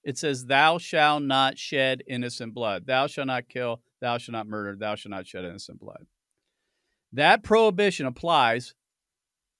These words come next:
when we're killing human beings. All we have to do for that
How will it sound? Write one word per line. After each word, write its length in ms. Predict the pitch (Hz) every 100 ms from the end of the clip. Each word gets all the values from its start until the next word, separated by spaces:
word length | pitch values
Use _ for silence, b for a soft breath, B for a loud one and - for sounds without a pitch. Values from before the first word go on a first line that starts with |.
| _ _
when 240 | - 131 135
we're 100 | 131
killing 460 | - 160 139 127
human 240 | 131 123 117
beings. 340 | 120 101 - -
All 240 | 160 190
we 140 | 226 214
have 260 | 185 185
to 100 | 220
do 500 | 170 156 107 98 120 _ _ _ _ _ _ -
for 200 | 135 127
that 540 | 113 131 156 175